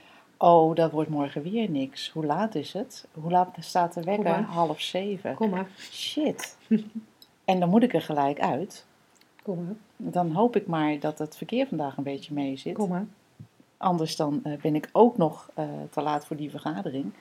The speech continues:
Speaker 2: Komma.
Speaker 1: Loopt dat weer uit, zal je zien dat ik mijn, eh, lunchafspraak mis.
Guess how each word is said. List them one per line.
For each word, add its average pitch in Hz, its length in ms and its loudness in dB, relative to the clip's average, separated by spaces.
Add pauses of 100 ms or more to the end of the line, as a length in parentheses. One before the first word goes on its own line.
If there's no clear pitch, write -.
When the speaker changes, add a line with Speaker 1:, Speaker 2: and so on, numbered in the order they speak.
(280)
Speaker 2:
Komma. 170 280 -4
Speaker 1:
Loopt 175 240 6
dat 233 180 4
weer 156 180 2
uit, 160 460 0 (240)
zal 180 220 4
je 175 160 4
zien 214 260 6
dat 175 200 0
ik 151 220 -6
mijn, 151 240 -2
eh, 147 160 0 (140)
lunchafspraak 160 1080 -4 (220)
mis. 160 600 -4